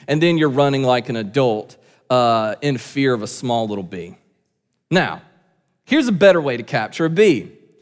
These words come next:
If you have a drink with you, particularly a bottle drink that has any sort of sugar, just relax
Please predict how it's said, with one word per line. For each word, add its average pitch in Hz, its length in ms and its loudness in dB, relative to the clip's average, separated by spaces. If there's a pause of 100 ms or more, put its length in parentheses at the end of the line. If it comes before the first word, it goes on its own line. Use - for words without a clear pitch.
(160)
If 135 120 -14
you 170 80 2
have 226 100 2
a 233 40 -4
drink 220 400 0
with 131 300 -2
you, 139 140 0
particularly 214 440 -2
a 196 40 0
bottle 180 300 4
drink 147 240 -4
that 123 80 -6
has 131 180 -2
any 175 140 -2
sort 208 240 -4
of 226 40 -8
sugar, 120 440 -6 (440)
just 220 400 -4
relax 175 800 -4